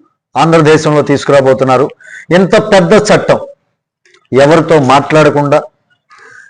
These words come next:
ఎలాంటి చర్చ లేకుండా ఒక్కసారిగా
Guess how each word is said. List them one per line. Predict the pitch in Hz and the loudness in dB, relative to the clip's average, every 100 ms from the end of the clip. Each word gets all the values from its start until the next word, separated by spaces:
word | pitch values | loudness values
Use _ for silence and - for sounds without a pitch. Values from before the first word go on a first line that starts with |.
| - | 0
ఎలాంటి | 151 196 190 | 2 4 2
చర్చ | 190 - 156 180 185 | 0 0 -2 2 2
లేకుండా | 175 156 156 156 - - _ _ _ - | 4 2 2 0 0 -8 _ _ _ -8
ఒక్కసారిగా | 139 156 180 185 180 185 175 127 98 - | 0 2 2 0 0 2 2 2 -2 -8